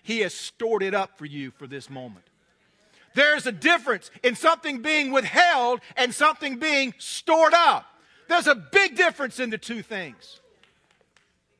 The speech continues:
Deuteronomy twenty-eight, "The Lord will open the heavens and the storehouse of his bounty to send rain on your land in season." Say, "In season." "And to bless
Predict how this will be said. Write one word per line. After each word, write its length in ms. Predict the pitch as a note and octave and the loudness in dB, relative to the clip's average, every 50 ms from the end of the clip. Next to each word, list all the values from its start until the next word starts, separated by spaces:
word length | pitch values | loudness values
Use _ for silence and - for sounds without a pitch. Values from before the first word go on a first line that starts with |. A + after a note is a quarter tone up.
| _ _ _ _ _ - | _ _ _ _ _ -2
Deuteronomy 720 | B3 C#4 C#4 C4+ C4+ C#4 C#4 C#4 C4 A#3+ G#3 F#3 B2+ G#2 - | -2 0 0 0 2 4 4 4 4 2 -2 -4 -8 -10 -14
twenty-eight, 680 | - A3+ C4 C4+ C4+ C4 C4 C4 C4 B3 A3 E3 B2+ - _ _ _ _ _ _ _ _ _ _ | -8 -4 -2 0 2 2 2 4 4 4 2 0 -2 -8 _ _ _ _ _ _ _ _ _ _
"The 100 | - A3+ | 0 0
Lord 420 | A3+ A#3 A#3 B3+ C#4 D4 D4+ C#4 B3 | 0 2 2 2 2 2 2 2 2
will 180 | C4 A#3+ B3 - | 0 0 0 2
open 380 | - C4+ D4 C#4+ - D4 C4+ B3+ | 0 0 0 0 -4 -4 -2 -2
the 100 | B3 A3 | 0 0
heavens 500 | F#3+ A#3 C4+ C4+ A#3+ A3 A3 G#3 - - - | 2 2 0 0 0 -2 -4 -4 -6 -10 -4
and 220 | A#3 A3+ A#3 A3+ F#3+ | -2 0 0 0 -2
the 120 | G3+ F#3+ | -4 -6
storehouse 840 | - - - - - C4 C4+ D4+ D4+ C4 A#3 C4 B3+ B3+ A#3 - - - | -6 -10 -14 -12 -6 -4 -4 -2 -2 0 2 2 2 2 0 -4 -6 0
of 220 | A#3+ A#3+ C4+ B3+ G3+ | 0 0 0 0 -6
his 240 | G#3 B3+ G#3 D3 | -8 -8 -8 -10
bounty 640 | D#3 D3 C#3 A#3 B3+ B3+ A#3+ G3+ - C#3+ A#2 F#2 _ _ _ _ _ _ _ _ _ _ _ _ _ _ _ _ _ _ _ - - - | -10 -2 2 2 2 2 0 -2 -6 -12 -18 -20 _ _ _ _ _ _ _ _ _ _ _ _ _ _ _ _ _ _ _ -20 -18 -8
to 100 | - G#3+ | -6 -6
send 540 | - - - B3 A#3+ A3+ G#3 G3 G3 G#3 A3 | -4 0 0 0 0 0 -2 -6 -4 0 2
rain 400 | B3 C4+ C#4 D4 D4+ D4+ D4+ C#4 | 2 2 2 2 0 -2 -2 -4
on 360 | C4 - - C4+ C#4+ C4+ B3+ | -6 -4 -2 -2 -2 -2 -2
your 220 | B3 B3 B3+ B3 A#3+ | -2 -2 -2 0 0
land 440 | A#3+ B3 A#3+ A3+ G#3 G#3 G#3 G3+ - - - - _ _ - | 0 0 0 0 0 -2 -2 -4 -8 -16 -20 -20 _ _ 0
in 260 | D4 D#4 D#4+ D#4 C4 | 2 2 2 0 -2
season." 640 | - - D#4 E4 E4 D#4 C4 F#3 A3 F#3+ C#3+ G#2+ - | -6 -2 0 2 2 2 2 0 -2 -4 -4 -6 -12
Say, 320 | - - A#3+ B3 A3+ G#3+ | -4 -2 0 2 2 2
"In 100 | G#3 G3 | 0 -4
season." 480 | - - G#3+ G#3 F#3+ D3+ C3+ B2 G2 _ _ _ _ _ _ _ _ _ - - - - _ _ _ _ _ _ - - | -6 -4 -4 -4 -4 -8 -14 -18 -20 _ _ _ _ _ _ _ _ _ -20 -20 -20 -20 _ _ _ _ _ _ -2 0
"And 180 | G#3+ A#3 A#3 | 0 0 2
to 120 | G3 G#3+ F3+ | 0 0 0
bless 520 | D3+ - A3 A#3 B3 B3+ A#3+ - - | 0 2 4 6 6 4 2 0 -6